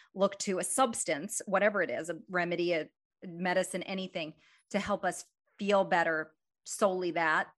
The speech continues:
We need to take an active part now because things are so chaotic and there's so much outward messaging telling us to not be happy that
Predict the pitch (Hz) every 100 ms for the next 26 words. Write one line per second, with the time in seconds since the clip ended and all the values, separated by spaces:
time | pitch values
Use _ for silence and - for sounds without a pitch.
0 | - 190 190 180 165 175 185 170 165 160
1 | 160 165 - 180 - 160 170 160 - 180
2 | 165 185 170 160 156 160 160 175 160 160
3 | 156 165 156 - 185 165 156 - _ -
4 | _ 220 214 214 190 170 185 185 196 165
5 | 160 165 220 220 190 156 - - 175 151
6 | - 160 160 151 - 170 156